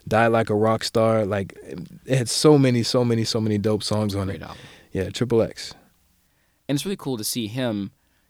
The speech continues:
Speaker 2: 'cause he's, he started out a little older. Like, he blew up a little older.
Speaker 1: He's the same age as me, actually.
Speaker 2: Oh, really?
Speaker 1: Yeah.
Speaker 2: Okay. Yeah.
Speaker 1: Older. Older like me. That's right.
Speaker 2: Mm, yeah.
Speaker 1: <laughs>
Speaker 2: Older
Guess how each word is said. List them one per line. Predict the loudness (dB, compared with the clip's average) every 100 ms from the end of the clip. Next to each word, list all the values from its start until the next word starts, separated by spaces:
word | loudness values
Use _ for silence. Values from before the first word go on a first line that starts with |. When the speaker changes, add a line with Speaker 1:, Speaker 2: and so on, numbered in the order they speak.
| _ -12
Speaker 2:
'cause | -8
he's, | -6 -4 -4 -8
he | -8 -4
started | -2 -2 -2
out | -4
a | -4
little | -8 -6
older. | -4 -2 -4 -8 -12
Like, | -14
he | -10
blew | -6 -6
up | -6
a |
little | -10 -6
older. | -6 -4
Speaker 1:
He's | -2 0
the |
same | 0 -2 -4
age | -6
as | -6
me, | -8
actually. | -8 -12 -16 -12 -8
Speaker 2:
Oh, | -8
really? | -8 -10 -8
Speaker 1:
Yeah. | -8
Speaker 2:
Okay. | -8 -12 -14 _ _ _ _ _ _
Yeah. | -2 -2 0
Speaker 1:
Older. | -6 -8 -4
Older | -2 -2
like | -4 -6
me. | -10 -12 _ -16
That's | -12
right. | -12 -14
Speaker 2:
Mm, | -14 -12
yeah. | -12 -10 -2 0 2 2 2 -2 0
Speaker 1:
<laughs> |
Speaker 2:
Older | 0 0 -4 -6